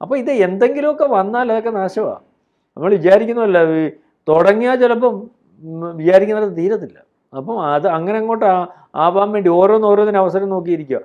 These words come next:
അവിടെ അടി, നാറ്റോയ്ക്കകത്തോട്ട് അടി അങ്ങോട്ട് തുടങ്ങിയാൽ എന്തോ അമേരിക്കയ്ക്ക് ഇവിടെ ത-, ചൈന തായ്വാനിലോട്ട് കയറിയാലേ അമേരിക്കയ്ക്ക് ഇപ്പോൾ ഉടനെ ഇവിടെ വരാൻ ഒക്കൂ. പോട്ട് ഇറാനും, ഏഹ്, മിഡിൽ ഈസ്റ്റ് അടി തുടങ്ങിയാൽ എന്ത് ചെയ്യും? മിഡിൽ ഈസ്റ്റ് അടി തുടങ്ങിയാൽ എന്ത് ചെയ്യും? ആ, എവിടൊക്കെ ഈ അമേരിക്ക ഇടപെടും?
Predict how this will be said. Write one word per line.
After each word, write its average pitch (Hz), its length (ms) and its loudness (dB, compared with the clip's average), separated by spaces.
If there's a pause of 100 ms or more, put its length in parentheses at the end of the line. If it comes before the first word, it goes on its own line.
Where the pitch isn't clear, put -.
(260)
അവിടെ 180 380 2
അടി, 220 200 4
നാറ്റോയ്ക്കകത്തോട്ട് 214 800 2
അടി 202 220 4
അങ്ങോട്ട് 214 240 2
തുടങ്ങിയാൽ 196 300 2
എന്തോ 190 160 0
അമേരിക്കയ്ക്ക് 196 640 0 (260)
ഇവിടെ 175 240 2
ത-, 151 440 0
ചൈന 175 220 2
തായ്വാനിലോട്ട് 185 520 2
കയറിയാലേ 175 420 2
അമേരിക്കയ്ക്ക് 175 460 -4
ഇപ്പോൾ 165 100 -4
ഉടനെ 165 200 0
ഇവിടെ 165 200 0
വരാൻ 127 280 -2
ഒക്കൂ. 98 140 -20 (340)
പോട്ട് 196 200 4
ഇറാനും, 214 520 4 (280)
ഏഹ്, 170 160 0
മിഡിൽ 180 340 0
ഈസ്റ്റ് 233 200 0
അടി 208 100 4
തുടങ്ങിയാൽ 202 280 2
എന്ത് 185 120 -4
ചെയ്യും? 180 180 -4 (1080)
മിഡിൽ 175 220 -4
ഈസ്റ്റ് 220 160 -2
അടി 208 80 2
തുടങ്ങിയാൽ 190 300 2
എന്ത് 170 120 -8
ചെയ്യും? 165 240 -8
ആ, 160 180 0
എവിടൊക്കെ 208 360 2
ഈ 226 40 2
അമേരിക്ക 208 340 0
ഇടപെടും? 190 420 -2